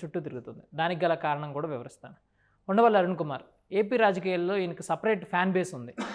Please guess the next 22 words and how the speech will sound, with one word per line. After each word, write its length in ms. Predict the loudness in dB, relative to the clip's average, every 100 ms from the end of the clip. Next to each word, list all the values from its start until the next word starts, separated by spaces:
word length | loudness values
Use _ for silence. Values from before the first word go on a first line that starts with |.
| 0
ఎందుకంటే 320 | 2 4 6 6
ఏదైనా 200 | 6 2
విషయాన్ని 340 | 0 4 4 2
ముందుగానే 320 | 0 0 0 0
ప్రిడిక్ట్ 340 | -2 -4 0 2
చేయడం 200 | 2 2
కానీ, 220 | 0 0 -2 0
ఆ 60 | 0
విషయం 380 | 0 0 0 2
పైన 240 | 2 2
పూర్తిగా 560 | 0 -4 -6 -2 2 2
జనాల్లో 500 | 2 0 0 2 2 4
అవగాహన 300 | 4 2 2 -2
పెంచడం 340 | -4 -4 -4 -4
కానీ, 240 | -4 -6 -4
జనాలకు 380 | -2 0 -2 -2
క్లారిటీ 320 | 0 2 2
ఇవ్వడం 220 | 0 -2
కానీ 120 | -6 -6
ఈయన 120 | -4
బాగానే 340 | 0 2 2 -2
చేస్తుంటారు. 460 | -6 -10 -12 -14